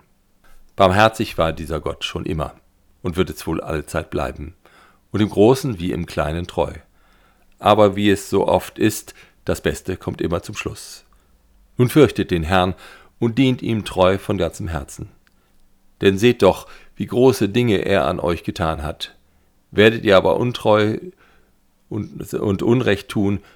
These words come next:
so werdet ihr und euer König verloren sein. Worte, die über alle Zeit internationale Tragweite haben,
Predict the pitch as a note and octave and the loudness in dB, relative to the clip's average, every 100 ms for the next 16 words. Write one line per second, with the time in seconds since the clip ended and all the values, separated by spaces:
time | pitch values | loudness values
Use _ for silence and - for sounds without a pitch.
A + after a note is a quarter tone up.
0 | _ _ - E2 F2 F2 F2 E2+ - - | _ _ -4 0 2 2 0 -4 -12 -12
1 | F#2 F#2+ G2 - - F#2+ E2 D#2 - E2 | -4 -2 -2 -4 -10 -4 -2 -2 -4 -6
2 | E2 F2+ - _ - A2 E2+ C#2+ - - | -6 -8 -12 _ -4 0 0 -2 -10 -12
3 | - D#2+ _ _ _ _ _ _ _ - | -12 -18 _ _ _ _ _ _ _ 2
4 | G2+ - A2 - - - - G#2+ F#2+ F2+ | 2 4 2 2 -14 -18 -4 2 6 6
5 | F#2+ F#2 - G2 E2+ F2 - - - _ | 6 4 2 4 4 2 -6 -14 -20 _
6 | - F2+ F2 D#2+ - D#2 D#2 D#2 - D2+ | -6 -2 0 -2 -4 -6 -4 -6 -4 -6
7 | D2+ D2+ D#2 C#2+ D2+ E2+ F#2 | -4 -4 -4 -4 -2 -2 -2